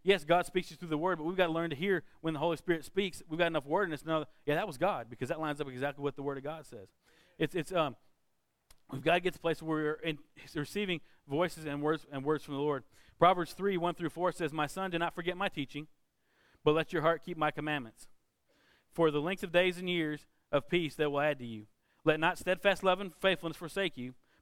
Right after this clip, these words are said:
Bind them around your neck. Write them on the tablet of your heart." And then the verse four says, "So you will find favor and good success in the sight of God and man." So, number one thing, if you wanna begin to walk in the favor of God and the blessing of God,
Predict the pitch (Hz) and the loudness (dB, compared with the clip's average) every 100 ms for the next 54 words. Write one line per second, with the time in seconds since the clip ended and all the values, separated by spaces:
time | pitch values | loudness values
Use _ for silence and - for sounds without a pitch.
0 | - 160 165 160 160 156 143 165 135 - | 2 4 2 0 0 -2 -2 -2 -4 -10
1 | _ _ _ _ 147 175 180 175 165 165 | _ _ _ _ 4 4 2 -2 0 0
2 | 175 175 165 160 139 135 - _ _ _ | 2 0 -2 -2 0 -2 -8 _ _ _
3 | _ _ _ _ 135 143 147 151 143 175 | _ _ _ _ -2 0 2 2 2 0
4 | 156 143 165 156 165 160 160 143 180 208 | -2 -2 0 0 0 2 0 0 0 2
5 | 170 147 139 143 143 156 151 - 165 - | 2 -2 -6 -2 0 0 -2 -2 -2 -2
6 | 139 - 143 135 135 131 131 123 107 _ | -4 0 0 0 -2 -2 -6 -10 -14 _
7 | _ _ _ - 160 135 - - 165 190 | _ _ _ -4 -2 -2 -10 -4 0 2
8 | 202 190 202 175 170 202 196 180 185 180 | 2 0 0 -2 -2 0 0 0 -2 2
9 | 175 185 185 156 185 190 180 180 185 170 | 4 2 0 0 2 2 2 2 2 2
10 | 156 175 190 180 190 | 0 0 -2 -2 -2